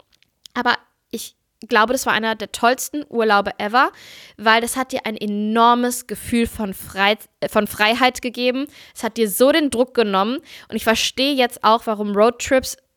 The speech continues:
mit Freiheit in Verbindung gebracht werden, ne? Man, wie so eine Marlboro-Werbung.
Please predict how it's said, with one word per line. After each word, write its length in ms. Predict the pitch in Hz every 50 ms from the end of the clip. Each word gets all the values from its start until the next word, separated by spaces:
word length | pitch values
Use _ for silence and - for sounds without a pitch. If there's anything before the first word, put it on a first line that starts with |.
| _ _
mit 200 | - 226 233 220
Freiheit 800 | - - - 208 202 202 208 214 - 196 175 - - - - - _
in 100 | - 214
Verbindung 360 | 196 214 202 196 208 214 208 190
gebracht 400 | 180 180 - - 185 190 - - -
werden, 320 | - - 92 - 190 196
ne? 300 | 208 226 247 262 247 190 -
Man, 640 | - 190 202 196 202 196 165 113 92 85 90 - 214
wie 120 | 208 202
so 100 | 190 190
eine 160 | 180 180 180
Marlboro-Werbung. 1000 | 175 175 180 180 185 196 196 190 180 - 180 180 202 175 175 175 185 196 208 226